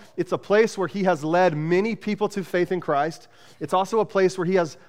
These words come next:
planted or started a church previously on one of his missionary journeys. And so he's released from prison. He's like, "I wanna go back to Ephesus." And when he gets there, what he discovers is that while he was in prison,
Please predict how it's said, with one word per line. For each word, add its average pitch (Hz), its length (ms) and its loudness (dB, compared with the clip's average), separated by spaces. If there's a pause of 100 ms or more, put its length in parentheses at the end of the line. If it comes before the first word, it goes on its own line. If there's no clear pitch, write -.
(120)
planted 190 380 0
or 160 80 0
started 180 360 0
a 156 60 -4
church - 560 -4 (360)
previously 190 500 -2
on 139 100 0
one 165 120 2
of 170 80 0
his 156 120 -4
missionary 165 440 -2
journeys. 160 420 0
And 135 100 -8
so 151 220 -2 (220)
he's 160 180 -6
released 156 420 -2
from 202 140 0
prison. 196 340 4
He's 151 120 -2
like, 165 100 2
"I 165 60 2
wanna 175 160 2
go 170 80 -2
back 170 220 2
to 170 180 -2
Ephesus." 165 400 -4
And 147 100 -4
when 151 80 -2
he 175 100 -6
gets 170 380 -4
there, 143 380 -2 (320)
what 165 100 0
he 202 80 0
discovers 185 580 2
is 160 120 -2
that 160 160 0
while 180 280 4
he 226 200 -6
was 190 260 -2
in 165 160 -2
prison, 151 600 -2